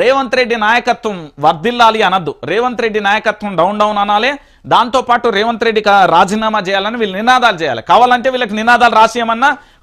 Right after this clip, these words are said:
అద్భుతంగా రాసిస్తా. ఈ రాష్ట్ర ముఖ్యమంత్రికే ఈ కా-, ఈ చేత వందలాది స్క్రిప్ట్లు రాసిచ్చిన. ఇప్పుడు మీకు రాసిచ్చడంలో పెద్ద నాకు ఆంతర్యం ఏం లేదు, రాయమంటే రాసిస్తా. ఆ? ఎంత, ఎంత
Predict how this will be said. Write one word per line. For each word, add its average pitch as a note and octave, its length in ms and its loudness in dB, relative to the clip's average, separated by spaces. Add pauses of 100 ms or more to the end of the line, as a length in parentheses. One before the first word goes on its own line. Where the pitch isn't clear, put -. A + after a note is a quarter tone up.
అద్భుతంగా B3 540 0
రాసిస్తా. D#3+ 400 -4
ఈ - 100 -2
రాష్ట్ర G#3+ 300 -2
ముఖ్యమంత్రికే A3 520 -4 (100)
ఈ - 100 -10
కా-, G3 180 2 (300)
ఈ G#3 40 -2 (100)
చేత A3 220 2 (100)
వందలాది A3 440 2
స్క్రిప్ట్లు G#3+ 380 -6
రాసిచ్చిన. D3 420 -4
ఇప్పుడు E3+ 220 -8
మీకు F3+ 180 -4
రాసిచ్చడంలో A3 600 -2
పెద్ద F#3 120 -6 (100)
నాకు E3+ 220 -2
ఆంతర్యం G3+ 340 -6
ఏం G#3 120 -10
లేదు, B3 140 0 (100)
రాయమంటే G#3+ 440 2
రాసిస్తా. E3 380 -2 (360)
ఆ? B3+ 40 4 (1600)
ఎంత, D3+ 220 -4 (200)
ఎంత D3 180 -6